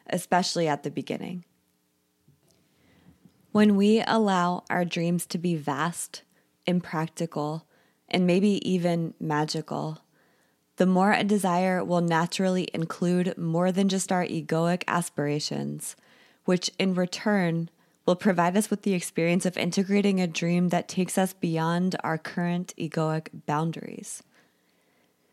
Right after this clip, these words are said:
And I'd just like to clarify here that when I talk about ego, I'm simply referring to your individual conscious identity.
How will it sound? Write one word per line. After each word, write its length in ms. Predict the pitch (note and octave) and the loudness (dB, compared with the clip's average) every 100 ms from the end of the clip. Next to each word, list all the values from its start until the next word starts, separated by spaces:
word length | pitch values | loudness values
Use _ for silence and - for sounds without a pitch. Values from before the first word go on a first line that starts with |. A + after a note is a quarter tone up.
| _ - | _ 0
And 200 | G#3 G3+ | 4 4
I'd 200 | G3+ G3 | 4 2
just 260 | A3+ - | 0 2
like 160 | B3 A#3+ | 0 2
to 120 | B3 | 0
clarify 500 | - F3+ F3+ F#3+ F3 | 0 2 2 2 0
here 240 | E3+ E3 | 2 0
that 200 | E3 D#3+ | 2 -2
when 140 | - E3+ | 0 0
I 140 | E3+ | 0
talk 200 | F3+ G#3+ | 2 0
about 300 | G#3 F3 E3 - | 2 2 0 0
ego, 560 | E3 E3 D3+ D3 D#3 - _ - - _ _ - | -2 0 -2 -2 -6 -10 _ -20 -20 _ _ 2
I'm 120 | F3 | 2
simply 340 | F3+ G3+ A#3 A#3 | 4 2 4 4
referring 440 | G3+ - F3 F3 | 4 2 2 0
to 120 | F3 | 0
your 120 | E3+ D#3+ | -2 0
individual 960 | - E3 F3 E3+ E3 E3+ D#3 D3+ - - | 0 0 2 2 2 -2 -2 -4 -6 -12
conscious 640 | - D#3 E3 E3 E3 - - | -4 -2 0 -2 -2 -4 -6
identity. 680 | E3+ D#3+ D3 D3 - - G3 | -4 -2 -4 -6 -8 -12 -14